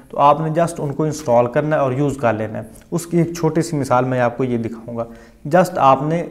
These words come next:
install करना है और उसके बाद बहुत ही आसान से just method है, just उसको call करना है और ज़्यादा कुछ भी नहीं।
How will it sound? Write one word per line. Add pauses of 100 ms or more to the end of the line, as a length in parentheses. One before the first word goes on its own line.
(100)
install
करना
है
और
उसके
बाद
बहुत
ही
आसान
से
just
method
है, (360)
just
उसको
call
करना
है
और
ज़्यादा
कुछ
भी
नहीं।